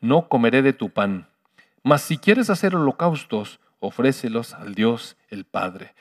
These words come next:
Y no sabía Manoah que aquel fuera el ángel del Señor. Entonces dijo Manoah al ángel del Señor: "¿Cuál es tu nombre,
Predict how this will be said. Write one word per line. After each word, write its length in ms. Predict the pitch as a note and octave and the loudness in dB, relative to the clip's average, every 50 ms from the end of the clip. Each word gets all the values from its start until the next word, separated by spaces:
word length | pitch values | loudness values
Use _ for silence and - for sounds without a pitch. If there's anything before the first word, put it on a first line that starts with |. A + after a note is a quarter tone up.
| - - - - - | -20 -20 -14 -2 4
Y 100 | F#3 G3+ | 6 8
no 100 | A#3+ C#4 | 8 8
sabía 280 | - D4 C4+ C4+ C4+ | 8 8 8 8 8
Manoah 540 | B3+ B3+ A#3+ A3 A3+ B3+ C#4 B3+ A3 A3+ A3 | 8 8 8 8 8 8 8 8 6 4 4
que 80 | - F3+ | 2 2
aquel 400 | E3 D#3+ - G#3+ A#3 B3 A#3 G3 | 2 4 6 6 6 6 6 4
fuera 640 | - - G#3 C4 E4 D4+ A3 D3 B2 A2 A2 - _ _ _ - | 2 4 6 6 8 8 6 6 4 4 2 -4 _ _ _ 0
el 200 | - D3+ C#3+ C#3 | 2 4 6 8
ángel 400 | E3+ G#3+ A3+ G3+ - - C#3+ A#2 | 8 8 8 6 6 4 2 0
del 100 | A2+ A2 | 0 -2
Señor. 440 | - - A2 A#2 B2 B2 G2+ - - _ - - - - - - | -2 2 4 6 6 6 4 0 -6 _ -20 -20 -20 -18 -4 4
Entonces 480 | - G3 F#3+ D#3+ C4+ C4+ - B3+ A#3+ G3+ | 4 4 6 8 6 6 8 6 8 8
dijo 220 | A#3 A3 G3+ A3+ | 8 8 8 8
Manoah 380 | G#3+ E3+ D#3+ E3 E3+ F3+ F3 F3 | 8 8 8 8 8 8 8 6
al 200 | - D3 C#3 C#3+ | 6 6 6 6
ángel 280 | D#3+ E3+ E3 F3 E3+ | 6 6 4 2 2
del 100 | D#3+ D3 | 2 2
Señor: 440 | C3 - C3+ B2+ B2 A#2 G#2 - - _ _ _ _ - | 2 4 4 6 6 6 4 2 -2 _ _ _ _ 4
"¿Cuál 200 | - A#3+ C4 C#4 | 4 6 8 8
es 120 | C4 - | 6 6
tu 120 | - A3+ | 6 6
nombre, 520 | F#3+ D#3 D3+ D3+ D3+ C#3+ C#3 D#3+ A3+ C#4+ | 8 8 8 6 6 6 6 4 4 2